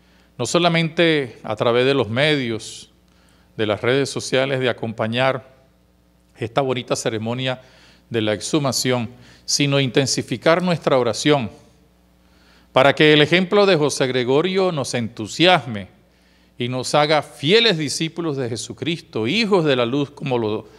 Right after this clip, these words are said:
nos lo enseña hoy la palabra de Dios. Con estos sentimientos podemos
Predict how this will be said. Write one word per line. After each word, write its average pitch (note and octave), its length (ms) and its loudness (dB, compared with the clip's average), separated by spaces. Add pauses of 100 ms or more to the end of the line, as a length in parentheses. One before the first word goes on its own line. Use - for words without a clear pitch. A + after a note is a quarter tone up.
(260)
nos A2+ 100 -2
lo A2+ 80 2
enseña B2+ 460 0
hoy B2+ 280 0
la A#2 140 0
palabra G2+ 460 0
de G2 160 -4
Dios. E2+ 440 -14 (960)
Con B2 180 0
estos C#3+ 280 2
sentimientos F3+ 880 0
podemos A#2+ 840 0